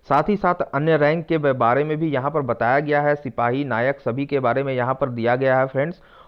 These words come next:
और आपको जो है जुलाई दो हज़ार बाईस यानी आपको कब तक मिलेगा? तो कम से कम जो है आपको इकतीस दिसंबर तक का जो है पेमेंट आपको यहाँ पर देखने को एरियर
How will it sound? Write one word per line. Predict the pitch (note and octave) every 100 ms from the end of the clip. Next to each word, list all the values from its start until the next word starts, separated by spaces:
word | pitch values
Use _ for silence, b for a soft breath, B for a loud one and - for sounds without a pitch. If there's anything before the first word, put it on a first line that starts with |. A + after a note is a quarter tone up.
| -
और | C3+
आपको | - C#3 D#3 - F3+
जो | D#3
है | C3+ E3
जुलाई | C#3 B2+ A#2 D3
दो | D3 C3
हज़ार | C3 C#3
बाईस | B2 A2+ A2+ A#2 A#2+
यानी | B2 D#3+ -
आपको | C3 - D3+
कब | C3+ -
तक | D#3+ D3+
मिलेगा? | D3+ D3+ D#3+
तो | E3 E3+
कम | D3 E3+
से | E3+
कम | D#3+ D#3
जो | C#3+ B2+
है | A#2+
आपको | A2+ A#2+ - D#3+
इकतीस | - B2 - _ F#3+
दिसंबर | D#3 C3+ C3 B2+ D3+
तक | D#3 C#3+ -
का | C3+
जो | B2 A#2+
है | B2+
पेमेंट | C3 A#2 B2 D3
आपको | A2 A#2 - D3
यहाँ | A#2+ A#2+
पर | D#3 D3+
देखने | B2 A2+ C3
को | C3+ F3+
एरियर | - A#2+ A#2+ F3